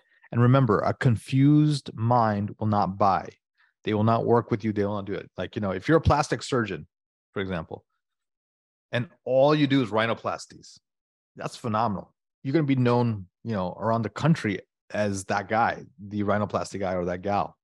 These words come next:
right? But if you do rhinoplasties, then Botox, then fillers, then you do, you know, tummy tucks, and then everything else. I'm not saying not to do it, but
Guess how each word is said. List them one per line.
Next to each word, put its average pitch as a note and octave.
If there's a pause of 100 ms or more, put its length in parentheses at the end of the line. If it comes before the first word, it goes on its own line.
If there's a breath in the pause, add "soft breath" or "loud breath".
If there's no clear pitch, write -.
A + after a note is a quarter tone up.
(1120)
right? G2+
But G#2
if G#2
you A#2+
do G#2+
rhinoplasties, G#2+
then B2
Botox, F#2
then A2+
fillers, F2
then G#2+ (580 soft breath)
you A2+
do, A2
you A2+
know, G2+
tummy A2+
tucks, F2
and A2
then A2+
everything A#2
else. E2 (500)
I'm A#2+
not C#3+
saying C#3+
not A#2+
to A#2+
do B2+
it, F#2+
but G2